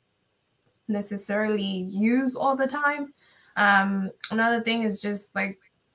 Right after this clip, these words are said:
reevaluating your spending habits.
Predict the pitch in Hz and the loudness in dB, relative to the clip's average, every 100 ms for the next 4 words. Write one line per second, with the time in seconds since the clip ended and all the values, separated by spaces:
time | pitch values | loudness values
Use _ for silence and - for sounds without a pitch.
0 | _ _ - 214 220 208 202 202 196 202 | _ _ -6 0 2 4 4 4 0 -2
1 | 208 202 190 185 - - 196 190 185 - | -2 0 -2 -4 -6 -8 -4 -2 -2 -2
2 | 208 202 196 190 185 190 - - - - | -2 0 0 2 0 0 -6 -8 -8 -10